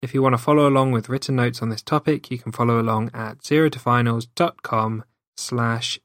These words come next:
interstitial lung disease or in the respiratory section of the Zero to Finals medicine book. So let's get straight into it. Interstitial lung disease is really an umbrella term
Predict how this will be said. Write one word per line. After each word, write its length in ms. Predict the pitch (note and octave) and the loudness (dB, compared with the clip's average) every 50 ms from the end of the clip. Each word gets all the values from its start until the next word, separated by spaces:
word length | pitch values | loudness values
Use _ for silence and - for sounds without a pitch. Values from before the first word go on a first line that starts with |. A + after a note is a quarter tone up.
| _ | _
interstitial 640 | - C#3+ D3 C#3 C#3 A#2+ - - B2+ A#2+ - A#2+ A2+ | -2 -2 0 0 -2 -4 -4 -6 -8 -6 -4 -4 -2
lung 220 | A2 A2+ A#2+ C3+ C#3 | 0 2 2 2 0
disease 580 | C#3 C3 B2 C#3 C3 B2+ B2+ B2+ B2 B2 - _ _ _ _ _ _ _ _ _ _ - | -2 -2 -2 0 -2 0 0 -2 -4 -6 -8 _ _ _ _ _ _ _ _ _ _ 0
or 300 | C#3 D3 E3+ E3+ E3+ E3 | 2 4 6 6 4 4
in 100 | D#3 C#3 | 2 2
the 80 | B2 A2+ | 0 0
respiratory 540 | A2+ A#2 - - - F#3 F3+ - - B2 | -2 -2 -4 0 0 0 0 0 -2 -6
section 400 | A#2+ - B2+ A#2+ - - - A2+ | -6 -6 -8 -8 -8 -8 -6 -4
of 160 | A2+ G#2+ G#2+ - | -4 -6 -6 -8
the 80 | A2+ | -8
Zero 240 | G#2 A#2 A#2+ B2 A#2+ | -4 -2 0 0 0
to 80 | A#2+ A#2+ | -2 -2
Finals 420 | - A#2 A2+ A2 A2 A2 G#2+ - | -2 -2 -2 -2 -4 -6 -8 -8
medicine 440 | A#2 A2 A2 A2+ - - A2+ A2 A2 | -8 -8 -8 -8 -10 -10 -10 -10 -6
book. 360 | - E3 D#3+ - - - _ _ _ _ _ _ _ _ _ _ - | -4 -4 -4 -6 -8 -20 _ _ _ _ _ _ _ _ _ _ 0
So 60 | - | 2
let's 140 | A3 B3+ A#3+ | 2 2 2
get 140 | - F#3 - | -2 -6 -6
straight 300 | - - C#3+ C3 B2 - | -2 0 0 0 0 0
into 220 | B2 A2+ - - | -4 -4 -4 -8
it. 140 | A#2+ - _ _ _ _ _ _ _ _ _ _ _ _ _ _ _ _ _ _ _ _ _ _ _ - | -12 -12 _ _ _ _ _ _ _ _ _ _ _ _ _ _ _ _ _ _ _ _ _ _ _ 0
Interstitial 560 | E3+ F#3+ F#3+ G#3 G3 - G3 F#3 - E3+ D3+ | 0 2 2 0 0 0 -2 -2 0 2 2
lung 240 | C#3+ D3 D3 D#3+ D#3+ | 4 4 4 2 2
disease 460 | C#3+ C#3+ A#2+ - A#2+ A2+ A2 G#2 - | 0 -2 -2 -2 -2 -4 -4 -6 -6
is 200 | - B2 A2+ - | -8 -8 -6 -2
really 380 | B2 B2+ B2 B2 A#2+ A#2+ B2 - | -2 0 0 0 0 -2 -4 -4
an 260 | - A2+ A2+ A#2 A#2 - | -6 -8 -8 -8 -8 -6
umbrella 680 | - A2+ A2+ A2 - - B2 C3 D3 E3+ F3+ F3+ E3 | -6 -6 -6 -6 -4 0 2 4 4 4 4 2 0
term 540 | - - - B2+ A2 G#2+ G#2 G2+ G2 G2+ | 0 -2 -4 -2 -2 -2 -2 -6 -8 -14